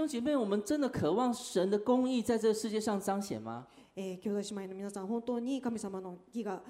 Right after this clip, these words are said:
Speaker 2: この世に表されることを望んでいるでしょうか？
Speaker 1: 我们真的渴望上帝的公义在这世界上彰显，我们就是要为主征战。
Speaker 2: えー、もしその義が表されることを望むのであれば、私たちは、えー、戦場に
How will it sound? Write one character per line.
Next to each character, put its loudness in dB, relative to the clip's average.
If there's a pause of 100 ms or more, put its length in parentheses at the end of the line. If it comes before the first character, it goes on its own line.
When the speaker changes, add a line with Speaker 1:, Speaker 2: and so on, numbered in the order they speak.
(120)
Speaker 2:
こ -4
の 0
世 0
に -4
表 -4
さ -4
れ -2
る -4
こ -8
と 2
を 0
望 -2
ん -8
で -4
い -4
る -6
で -8
し -8
ょ -10
う -12
か？ -14
Speaker 1:
我 -4
们 2
真 2
的 4
渴 0
望 2
上 -2
帝 -2
的 0
公 -2
义 -2 (160)
在 0
这 0
世 -4
界 -2
上 -2
彰 -4
显， -6 (240)
我 -6
们 0
就 -8
是 -10
要 -4
为 2
主 -8
征 -6
战。 -6 (320)
Speaker 2:
え -4
ー、 -2
も -2
し -2
そ -6
の -6
義 -6
が -4
表 -4
さ -2
れ -2
る -4
こ -6
と 0
を -4
望 -2
む -6 (200)
の -6
で -6
あ -2
れ -4
ば、 -8
私 -4
た -4
ち -8
は、 -2 (260)
え -4
ー、 -8
戦 -4
場 -4
に -6